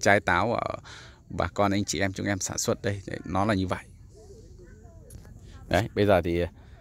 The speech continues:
trong buổi sáng này thì mình cũng sẽ tranh thủ nhé, đóng gói ghém này, hộp,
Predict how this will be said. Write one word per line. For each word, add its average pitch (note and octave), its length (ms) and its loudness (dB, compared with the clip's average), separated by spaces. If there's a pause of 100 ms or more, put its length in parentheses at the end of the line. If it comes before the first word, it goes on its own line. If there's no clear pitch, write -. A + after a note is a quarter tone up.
(400)
trong A2 180 6
buổi F#2+ 100 6
sáng F#2+ 240 0
này A2 100 0
thì E2+ 320 0 (500)
mình F#2+ 160 0
cũng E2+ 140 -6
sẽ - 140 -4
tranh A2 220 2
thủ D2 320 -2
nhé, A#2 80 -4 (260)
đóng G#2 300 2
gói A2+ 200 6
ghém A2+ 260 4
này, C3+ 120 -4 (160)
hộp, G#2 200 4